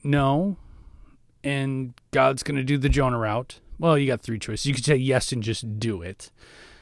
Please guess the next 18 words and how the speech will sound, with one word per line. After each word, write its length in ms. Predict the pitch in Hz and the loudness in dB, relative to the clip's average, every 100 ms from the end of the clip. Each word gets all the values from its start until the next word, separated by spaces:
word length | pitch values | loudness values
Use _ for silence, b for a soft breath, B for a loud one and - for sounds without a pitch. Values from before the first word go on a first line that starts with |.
| B B B - | B B B -4
You 100 | 151 | -2
could 260 | 170 160 _ - | -2 -4 _ -8
wind 300 | 131 156 170 | 0 2 2
up 80 | 143 | 2
going 260 | 160 147 | 2 4
the 60 | 131 | 2
Jonah 380 | 113 143 143 117 | 2 4 4 2
route 240 | 117 127 | 2 2
where 100 | 143 | 0
you 80 | 120 | 0
say 180 | - 127 | -2 0
no 300 | 131 131 127 | 2 2 2
and 100 | 120 | 2
God 200 | 120 117 | 2 2
makes 200 | 120 - | 0 -2
you 60 | |
do 140 | 120 | 0
it 120 | 120 | 0